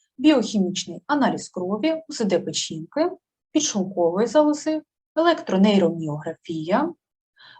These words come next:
Другий варіант. Дослідження цереброспінальної рідини, клінічний аналіз крові, дослідження рівня електролітів, печінкові проби,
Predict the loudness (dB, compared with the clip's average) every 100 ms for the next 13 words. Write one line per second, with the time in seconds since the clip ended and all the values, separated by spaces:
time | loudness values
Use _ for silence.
0 | 2 4 6 4 2 0 -4 -10 _ -20
1 | -18 0 2 4 4 4 4 2 0 -4
2 | _ _ -2 4 4 4 0 -6 -4 -2
3 | 0 0 -2 -4 -2 0 -2 -4 -8 -8
4 | -10 _ _ _ 4 6 6 2 2 2
5 | 2 -2 -4 -6 -4 -2 -2 -2 -4 -6
6 | _ -4 -2 0 0 2 0 0 -6 -12
7 | -6 -2 0 -2 -6 -8 _ 4 4 2
8 | -2 -10 -8 -8 -6 -8 -10 _ _ _
9 | _ 0 2 2 0 0 -2 -2 -2 2
10 | 2 2 -2